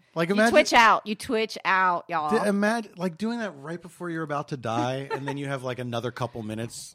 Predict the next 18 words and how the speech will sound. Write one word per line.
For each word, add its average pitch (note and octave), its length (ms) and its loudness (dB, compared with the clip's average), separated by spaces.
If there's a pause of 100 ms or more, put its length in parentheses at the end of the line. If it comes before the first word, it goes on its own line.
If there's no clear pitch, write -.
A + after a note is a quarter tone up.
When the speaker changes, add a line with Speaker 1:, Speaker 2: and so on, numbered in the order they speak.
(100)
Speaker 2:
Where D4+ 260 2 (400)
you D#4+ 120 0
don't F#4+ 180 6
Speaker 1:
of G4 120 6
Speaker 2:
even F4+ 160 8
get D#4+ 120 8
Speaker 1:
annoyed - 240 6
Speaker 2:
that, C3+ 40 -2
Speaker 1:
life. C3+ 440 4
Speaker 2:
<laughs> - 20 -2
like, - 200 4
you C4+ 120 -2
don't D4 220 4
even C#4 320 2
get, A3 240 4
like, G#3+ 200 -2
the G#3+ 140 -2
full G3+ 480 0